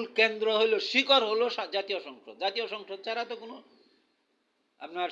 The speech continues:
সংস্কার করতে পারবেন না। যতই আপনি বলেন আপনি দুইজন, পাঁচজন, দশজন, পাঁচশো জন লোকের মতামত দিয়ে একটা নীতিমালা তৈরি করতে পারবেন, কিন্তু এটা তো জাতীয় নীতিমালা হবে না। জাতীয় নীতিমালা তখনই হবে,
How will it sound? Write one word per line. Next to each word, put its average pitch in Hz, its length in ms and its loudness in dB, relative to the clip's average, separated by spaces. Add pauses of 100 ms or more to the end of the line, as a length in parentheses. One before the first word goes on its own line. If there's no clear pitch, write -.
সংস্কার 226 300 0 (100)
করতে 214 260 0
পারবেন 147 280 0
না। - 60 -20 (300)
যতই 226 380 2
আপনি 240 120 -2 (100)
বলেন 208 260 0
আপনি 190 160 -10 (100)
দুইজন, 190 260 -4 (100)
পাঁচজন, 196 360 -2
দশজন, 180 360 -6
পাঁচশো 196 320 -2
জন 196 160 -6
লোকের 196 280 -4
মতামত 185 360 -6 (720)
দিয়ে 165 300 -4
একটা 156 140 -10 (880)
নীতিমালা 202 400 0 (100)
তৈরি 208 240 2
করতে 151 240 -6
পারবেন, 110 220 -8 (100)
কিন্তু 147 180 -14 (160)
এটা 202 140 -2 (140)
তো 220 40 -2 (200)
জাতীয় 277 320 8 (100)
নীতিমালা 202 460 -2
হবে 120 180 -10
না। 98 60 -20 (120)
জাতীয় 196 260 -2 (100)
নীতিমালা 185 400 -8 (140)
তখনই 254 420 0
হবে, 131 180 -4